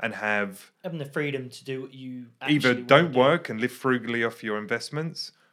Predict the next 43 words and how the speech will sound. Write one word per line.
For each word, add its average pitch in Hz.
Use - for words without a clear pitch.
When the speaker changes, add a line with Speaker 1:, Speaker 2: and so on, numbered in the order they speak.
Speaker 1:
or 107
devote 117
all 139
your 123
passion 139
to 113
something 107
which 107
doesn't 104
feel 113
like -
work. 92
Speaker 2:
Yeah. 98
Speaker 1:
Like, 127
at 143
Adam 139
Nation 143
thus 139
far, 135
there's 175
a 165
few 175
things 123
that -
feel 117
like 98
work, 113
but 110
mostly 123
I -
feel 151
like 92
I'm 92
just 90
having 98
a 87
ball. 120
Speaker 2:
Yeah. 110
Speaker 1:
Because 127
it's 131
something 127
I'm 117
just 110